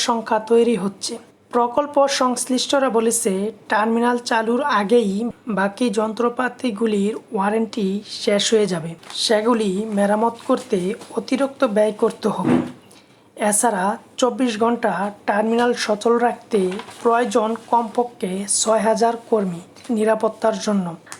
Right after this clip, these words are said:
আরও চার হাজার কর্মী প্রয়োজন। এই জনবল নিয়োগ ও প্রশিক্ষণেরও সময় লাগবে। যদিও জনবল প্রক্রিয়া চলমান আছে, এখনও দুইটি টার্মিনাল দিয়ে প্রতিদিন গড়ে বিশ হাজার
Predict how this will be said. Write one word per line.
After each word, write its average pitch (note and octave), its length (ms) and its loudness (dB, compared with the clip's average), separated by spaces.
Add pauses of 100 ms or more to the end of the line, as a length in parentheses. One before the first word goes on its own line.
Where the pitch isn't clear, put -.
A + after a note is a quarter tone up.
(160)
আরও A3+ 160 4 (160)
চার A3+ 160 2 (100)
হাজার A#3+ 220 2 (140)
কর্মী A3+ 360 2
প্রয়োজন। F#3 380 0 (320)
এই B3 80 6 (100)
জনবল A#3 440 2 (240)
নিয়োগ A#3 280 4 (120)
ও B3+ 40 2 (120)
প্রশিক্ষণেরও B3 800 0 (260)
সময় A3 360 2
লাগবে। F#3+ 280 -4 (480)
যদিও G#3+ 280 2 (280)
জনবল A3 360 2 (100)
প্রক্রিয়া A#3 440 0 (180)
চলমান A#3 440 2
আছে, - 280 -4 (680)
এখনও B3+ 260 2 (100)
দুইটি A3+ 320 2
টার্মিনাল A#3+ 500 2 (120)
দিয়ে G3 200 2 (320)
প্রতিদিন A#3+ 580 0 (400)
গড়ে G#3+ 240 2 (120)
বিশ G#3+ 180 -2 (140)
হাজার A3+ 260 0